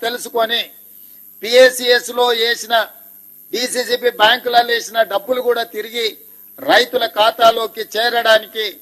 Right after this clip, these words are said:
అవసరమైన అన్ని ఏర్పాట్లను చేయమని మా వ్యవసాయ శాఖ అధికారులు,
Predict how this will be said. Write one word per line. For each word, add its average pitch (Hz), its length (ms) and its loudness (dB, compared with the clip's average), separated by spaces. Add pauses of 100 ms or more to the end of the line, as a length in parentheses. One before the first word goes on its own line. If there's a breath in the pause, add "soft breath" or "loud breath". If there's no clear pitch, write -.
(560)
అవసరమైన 240 580 -2
అన్ని 277 240 2 (100)
ఏర్పాట్లను 233 600 -2
చేయమని 214 420 -4
మా 202 80 -2 (100)
వ్యవసాయ 214 380 -2 (100)
శాఖ 208 180 -4 (120)
అధికారులు, 240 520 0